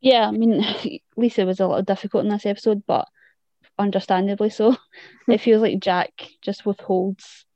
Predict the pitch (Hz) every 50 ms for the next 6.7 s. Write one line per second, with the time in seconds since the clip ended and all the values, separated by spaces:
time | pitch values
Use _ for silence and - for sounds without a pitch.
0 | _ - 214 202 185 185 190 190 202 202 185 190 - - _ _ _ _ - -
1 | - - 190 196 196 196 - - 202 202 202 208 - - 247 - - 254 247 262
2 | 269 262 - _ - - - - _ _ _ - 185 - 226 220 220 226 - 240
3 | 226 - 220 202 - - 202 190 196 196 - 196 185 190 190 220 - _ _ _
4 | _ _ _ _ _ _ - 185 190 185 185 175 180 180 175 185 - _ _ _
5 | _ _ _ _ _ _ _ _ _ _ _ 175 165 175 185 170 170 180 180 -
6 | _ _ _ _ - 180 - - 208 196 196 196 196 190